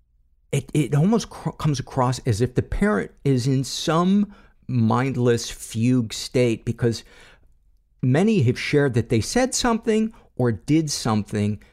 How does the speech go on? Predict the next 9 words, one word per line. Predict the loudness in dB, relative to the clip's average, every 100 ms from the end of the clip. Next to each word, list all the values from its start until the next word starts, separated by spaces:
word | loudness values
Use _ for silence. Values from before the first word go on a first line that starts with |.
| _
that | -2 -2 -2
almost, | 0 2 2 -2 -6
like, | -2 -2 -2
woke | -6 -2 -2 -2 -4
the | -6
parent | -2 0 0 -2 -6 -6
up | -6 -8 -14 -16 _ _ _ _
out | 0 2
of | 0 -2